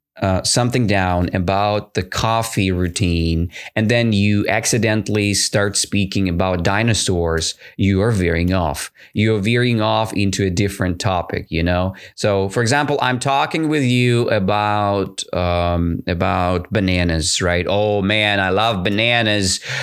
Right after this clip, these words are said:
but apples are so good too." See, I'm veering off. I'm jumping from one topic to another, and this process of a jump called veering off. It's a phrasal verb, to veer off, uh,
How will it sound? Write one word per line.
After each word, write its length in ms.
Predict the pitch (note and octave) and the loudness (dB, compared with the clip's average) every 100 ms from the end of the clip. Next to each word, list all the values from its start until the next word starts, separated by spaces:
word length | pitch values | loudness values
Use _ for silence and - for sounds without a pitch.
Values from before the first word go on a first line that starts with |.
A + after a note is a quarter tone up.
| A2+ | -4
but 240 | B2+ D3+ D#3+ | -2 -2 -2
apples 500 | F3 F#3 E3 C3+ - | -2 -2 -2 -2 0
are 220 | A#2 A#2 | 0 0
so 300 | - D3+ D3 | 0 0 0
good 280 | B2+ C3 B2 | 0 -2 0
too." 280 | C#3+ G#2+ | 0 0
See, 240 | F#2 C#3+ D3 | 0 0 0
I'm 280 | A2 A2+ A2 | 0 0 0
veering 360 | A#2 C#3+ C#3 C3 | 0 2 2 0
off. 240 | A2 F#2 | 0 -2
I'm 260 | G2+ G#2 G2+ | -2 0 0
jumping 440 | F#2+ B2 B2+ C3 | 2 0 0 -2
from 240 | B2 A2+ G2 | 0 0 0
one 300 | G#2 C3+ F3 | 0 0 0
topic 400 | C3 A2+ G#2+ G2 | 0 0 -2 -2
to 100 | G#2 | 0
another, 580 | G2 B2 D3 B2+ A#2 A#2 - - | 2 0 0 0 0 -4 -12 -4
and 160 | A2+ G#2 | 0 2
this 180 | B2 - | 0 0
process 480 | - C3+ B2+ A2+ | 0 0 0 -2
of 200 | A2+ G2 | 0 0
a 100 | G2+ | 0
jump 480 | F2+ G2+ D3 B2 A2 - - - | 0 0 0 0 -4 -10 -20 -6
called 460 | A#2+ G#2+ G#2 G2 G2 _ G2+ | -2 0 0 -2 -6 _ -6
veering 580 | F2 G#2 F#2+ F2+ E2+ - | 0 0 2 0 -2 -2
off. 360 | A#2 G2 D#2+ | 0 0 -2
It's 160 | F2 - | -4 -4
a 60 | A#2+ | -4
phrasal 440 | F3 E3+ A#2+ G#2+ | -2 0 0 0
verb, 440 | G2+ G#2 G2 G2 - - - | 0 0 0 -2 -8 -8 -2
to 200 | A#2+ F#2+ | 0 2
veer 480 | F#2+ F#2 F2 F2+ - | 2 2 0 0 -2
off, 460 | A2+ F#2+ E2 - | 0 0 -2 -4
uh, 320 | G2 F#2 F2 | -4 -2 -2